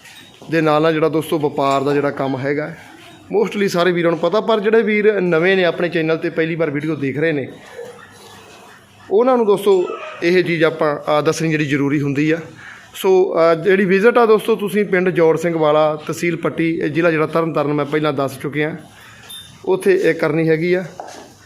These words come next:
ਤੇ ਬਾਕੀ ਮੱਝਾਂ, ਦੋਸਤੋ, ਆ ਵੀਰ ਦੇ ਕੋਲ ਵੱਧ ਤੋਂ ਵੱਧ ਆਉਂਦੀਆਂ ਰਹਿੰਦੀਆਂ ਨੇ, ਨੀਲੀ ਰਾਵੀ ਦੇ ਵਿੱਚ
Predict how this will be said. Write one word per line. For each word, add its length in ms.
ਤੇ 600
ਬਾਕੀ 640
ਮੱਝਾਂ, 340
ਦੋਸਤੋ, 480
ਆ 20
ਵੀਰ 200
ਦੇ 140
ਕੋਲ 220
ਵੱਧ 180
ਤੋਂ 140
ਵੱਧ 160
ਆਉਂਦੀਆਂ 300
ਰਹਿੰਦੀਆਂ 320
ਨੇ, 60
ਨੀਲੀ 220
ਰਾਵੀ 200
ਦੇ 80
ਵਿੱਚ 380